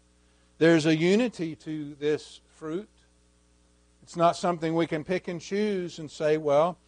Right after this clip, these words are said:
I want to have love, but I don't want to have peace." No, it's a package deal, if you will. We've also considered, as we looked at these, and I think this division, though,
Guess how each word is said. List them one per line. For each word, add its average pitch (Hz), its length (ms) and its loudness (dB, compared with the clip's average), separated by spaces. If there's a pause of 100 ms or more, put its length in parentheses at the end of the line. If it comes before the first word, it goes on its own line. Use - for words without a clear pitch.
(200)
I 139 120 0
want 160 180 0
to 156 40 0
have 160 300 2
love, 165 400 4
but 147 140 2
I 147 120 6
don't 151 160 -2
want 160 120 -8
to 165 60 -8
have 160 180 -10
peace." 175 560 -14 (1600)
No, 120 420 -2
it's - 640 -14
a 131 60 -18
package 113 540 -12
deal, 135 380 -4
if - 160 -16
you 104 160 -20
will. 101 360 -20 (840)
We've 180 140 2
also 208 580 6 (260)
considered, 196 480 8
as 156 140 0
we 165 100 0
looked 175 300 -4
at 156 120 -12
these, 151 360 -4
and 156 100 -8
I 151 120 -4
think 185 260 -12
this 170 200 -8
division, 156 640 -4
though, 143 300 2